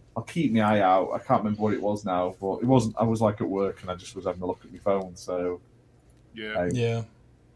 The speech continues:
Speaker 1: But Par-, Paradox do make cool games. They make a lot of cool strategy and sim-like games and stuff like that. Um,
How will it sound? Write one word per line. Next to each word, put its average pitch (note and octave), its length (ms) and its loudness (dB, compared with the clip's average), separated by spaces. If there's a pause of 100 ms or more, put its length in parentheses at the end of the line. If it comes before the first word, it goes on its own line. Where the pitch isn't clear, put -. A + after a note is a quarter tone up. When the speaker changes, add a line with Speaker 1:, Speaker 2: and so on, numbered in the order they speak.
(500)
Speaker 1:
But B2+ 120 2
Par-, F#3+ 220 10
Paradox F3+ 420 8
do E3 140 6
make D3 220 4
cool D#3+ 240 4
games. B2+ 400 6
They D#3 80 4
make C3+ 220 4
a A#2+ 60 4
lot C3 200 6
of A2+ 140 -2
cool B2 260 2
strategy A2+ 560 2
and G#2+ 120 0
sim-like G#2+ 580 0
games G2+ 360 -2
and G2 100 -12
stuff - 240 -8
like G2+ 200 2
that. F#2+ 260 0 (720)
Um, G2 580 0